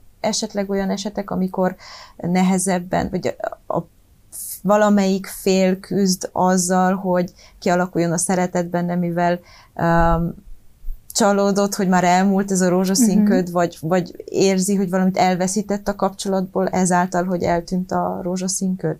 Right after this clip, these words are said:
Speaker 2: Mhm. Ezt a kezdeti kapcsolódási fázisnak, a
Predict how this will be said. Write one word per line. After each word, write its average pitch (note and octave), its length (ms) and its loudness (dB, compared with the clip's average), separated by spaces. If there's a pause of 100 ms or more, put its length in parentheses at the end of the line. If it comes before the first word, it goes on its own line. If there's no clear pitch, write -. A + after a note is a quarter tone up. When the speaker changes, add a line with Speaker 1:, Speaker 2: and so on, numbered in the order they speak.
Speaker 2:
Mhm. G3 340 2 (640)
Ezt G#3+ 300 -2
a F3 380 4
kezdeti A3+ 500 0
kapcsolódási E3+ 920 -2
fázisnak, - 800 -2
a E3+ 380 2